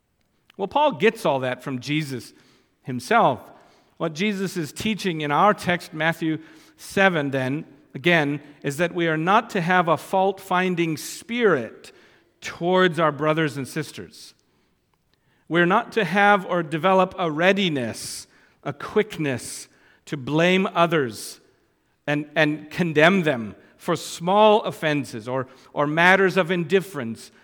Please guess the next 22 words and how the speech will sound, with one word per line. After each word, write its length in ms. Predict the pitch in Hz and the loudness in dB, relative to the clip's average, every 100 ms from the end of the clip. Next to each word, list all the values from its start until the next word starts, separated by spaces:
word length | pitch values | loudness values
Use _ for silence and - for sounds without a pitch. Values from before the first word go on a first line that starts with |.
| _ | _
or 140 | 147 | -4
matters 460 | 151 175 190 196 185 | 0 4 4 4 -2
of 180 | 180 - | -6 -8
preference. 1120 | - 208 - 143 110 104 - - - - _ _ _ _ _ _ _ _ _ _ _ - | -2 -2 -2 -8 -10 -12 -20 -20 -20 -20 _ _ _ _ _ _ _ _ _ _ _ -2
A 120 | 160 | -2
habit 420 | 135 196 196 196 | 2 4 4 4
of, 220 | 185 160 139 - _ _ _ _ _ _ _ _ _ _ | 0 -4 -10 -20 _ _ _ _ _ _ _ _ _ _
we're 100 | 170 | 0
not 160 | 190 202 | 2 2
to 100 | 196 | 4
have 160 | 185 180 | 2 4
a, 160 | 165 - | 0 0
a 80 | 165 | -2
habit 420 | 135 196 196 185 | 2 2 4 4
of 140 | 165 151 - | 0 -4 -14
rushing 640 | 160 165 226 220 - 214 175 | -4 4 4 4 -2 -4 -2
to 120 | 180 | -4
judgment 640 | 139 143 127 107 107 104 - | -2 0 -2 -6 -12 -14 -14
about 420 | - 139 135 127 | -6 0 0 -2
them, 280 | 127 107 113 - _ _ _ _ _ _ _ | -6 -10 -12 -20 _ _ _ _ _ _ _
a 80 | 156 | -6
disposition. 1120 | 139 196 - - 180 156 214 - 180 127 98 | 2 2 2 -4 -4 -2 -2 -4 -6 -8 -10